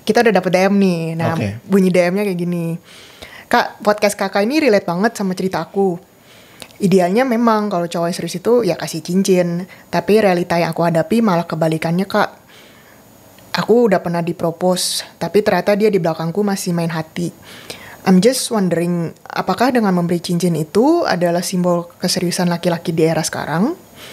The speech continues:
Speaker 1: Karena banyak kejadian di circle aku yang punya case sama kayak aku. Ngajakin merit, sampai ngasih cincin berkedok serius, padahal hatinya masih mau main-main.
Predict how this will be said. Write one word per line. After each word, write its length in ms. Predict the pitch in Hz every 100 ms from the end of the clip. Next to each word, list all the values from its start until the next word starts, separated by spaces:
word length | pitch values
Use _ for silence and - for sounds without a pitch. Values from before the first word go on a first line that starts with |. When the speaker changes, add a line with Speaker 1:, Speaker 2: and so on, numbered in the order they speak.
| - - - - -
Speaker 1:
Karena 260 | - 175 254
banyak 220 | 240 180
kejadian 640 | 180 170 165 175 233 269
di 80 | 214
circle 400 | 190 175 - 165
aku 240 | 165 - 240
yang 320 | 196 170 165 - -
punya 260 | 190 180 170
case 300 | 196 220 -
sama 320 | 175 185 175
kayak 320 | 165 160 -
aku. 240 | 170 165 165 - - - - - - -
Ngajakin 440 | 180 165 170 185 180
merit, 480 | 180 165 160 - - - - -
sampai 640 | - 180 180 185 262 -
ngasih 240 | 196 190
cincin 500 | 190 185 175 214 262
berkedok 380 | 240 190 185 160
serius, 560 | - 180 170 208 247 -
padahal 400 | 170 165 196 214
hatinya 560 | 170 180 175 208 240
masih 260 | 214 170 185
mau 220 | 175 175
main-main. 720 | 175 170 170 165 180 165 151